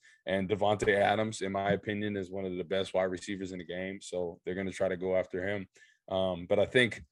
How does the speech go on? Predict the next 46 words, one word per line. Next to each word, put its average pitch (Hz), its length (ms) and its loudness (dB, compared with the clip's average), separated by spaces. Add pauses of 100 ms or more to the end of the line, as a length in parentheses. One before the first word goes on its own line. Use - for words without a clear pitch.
(340)
you 110 120 -2
know, 95 200 0
just, 110 340 -2
just 143 240 4
keeping 131 340 -2
him 113 200 -2
contained, 95 520 -6
I 85 160 -4
think, 92 200 -6 (200)
I 95 120 4
think 92 180 -4
that's 95 240 0
key. 123 380 2 (500)
And 104 260 4
hey, 113 340 6 (180)
it 131 120 6
might 143 200 8
be 151 120 8
a 131 60 8
thing 135 340 2
where 113 200 4
the 101 80 -4
defense 113 420 -6
gets 104 220 -2
a 101 40 -4
little 98 180 0
frustrated 90 640 -4 (240)
at 92 140 -4
first, 95 400 -2 (280)
but 98 120 -2
don't, 117 360 0
don't 107 240 -4
let 110 220 -2
that, 104 240 2 (500)
don't 101 200 -6
let 98 120 -2
that 101 140 0
get 98 120 0
in 92 80 -4
your 95 100 -4
head, 87 340 -4
right? 92 260 0
Continue 104 520 0
rushing, 101 360 6
continue 95 460 -2
rushing, 95 400 4